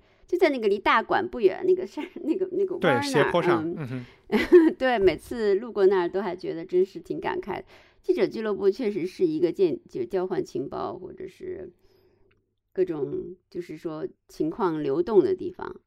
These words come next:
Speaker 1: 嗯，嗯，是一个间谍之都，香港，嗯，好多间谍之都都是特别有魅力的地方，什么伊斯坦布尔啊、贝鲁特呀、<laughs> 伦敦呐。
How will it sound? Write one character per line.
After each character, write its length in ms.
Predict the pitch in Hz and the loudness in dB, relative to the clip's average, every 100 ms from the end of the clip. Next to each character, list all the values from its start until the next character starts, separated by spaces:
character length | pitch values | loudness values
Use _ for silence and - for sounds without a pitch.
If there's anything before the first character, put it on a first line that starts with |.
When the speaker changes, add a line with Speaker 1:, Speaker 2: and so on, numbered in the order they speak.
| - | -6
Speaker 1:
嗯， 300 | 139 123 - _ _ _ _ 202 | -4 -4 -6 _ _ _ _ -10
嗯， 180 | - 190 | -10 -10
是 240 | - 247 | -14 -4
一 140 | 190 175 | 0 4
个 120 | 185 | 4
间 260 | 202 170 | 4 0
谍 160 | 139 - | 0 -4
之 160 | - 135 | -6 -10
都， 300 | 143 139 143 | -8 -8 -8
香 240 | - - | -6 -8
港， 220 | - - - - | -8 -12 -16 -10
嗯， 260 | - - 190 _ _ _ | -8 -8 -10 _ _ _
好 180 | - | -10
多 280 | 175 247 311 | -4 2 2
间 200 | 330 285 | 4 6
谍 160 | 196 170 | 6 6
之 160 | 180 | 2
都 160 | 170 170 | -2 0
都 140 | 185 | 0
是 60 | 180 | 0
特 120 | 196 | -2
别 140 | 190 151 | -4 -2
有 80 | |
魅 220 | 110 175 147 | 0 0 2
力 100 | 120 | 0
的 100 | - | 0
地 160 | - | -6
方， 160 | - - | -12 -12
什 60 | 151 | -8
么 100 | - | -6
伊 120 | 165 | -8
斯 120 | - | -10
坦 200 | - - | -12 -12
布 120 | - | -8
尔 180 | 175 101 - | -8 -8 -10
啊、 180 | - - | -10 -8
贝 140 | 190 175 | -4 -4
鲁 120 | - | -6
特 300 | - 214 175 | -12 -12 -10
呀、 340 | 175 82 165 - _ _ _ _ _ _ - - | -10 -10 -12 -18 _ _ _ _ _ _ -14 -8
<laughs> 1080 | 143 - 208 285 240 240 214 208 415 - 370 | 0 6 6 6 6 4 6 4 4 -2 6
伦 200 | 190 254 | 6 6
敦 260 | 269 269 | 4 4
呐。 400 | 262 - 254 208 | 4 2 0 0